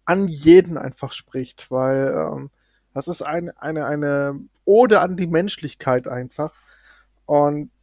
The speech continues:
das ist so schön gesagt. Also jeder sollte sich, wenn er diesen Film guckt, zumindestens auf YouTube diese Sprache anschauen. Denn die ist wirklich echt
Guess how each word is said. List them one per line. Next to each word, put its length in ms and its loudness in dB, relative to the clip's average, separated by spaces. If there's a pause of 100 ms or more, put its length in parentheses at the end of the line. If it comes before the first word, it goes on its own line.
das 200 0
ist 180 -8
so 200 6
schön 580 0
gesagt. 380 2
Also 200 -2
jeder 340 6
sollte 240 6
sich, 160 2
wenn 140 4
er 120 6
diesen 240 -2
Film 260 0
guckt, 300 0
zumindestens 640 -2
auf 180 -6
YouTube 360 -4 (140)
diese 260 2
Sprache 420 2
anschauen. 480 -4 (1040)
Denn 220 2
die 120 -4
ist 180 -8
wirklich 500 2
echt 320 -4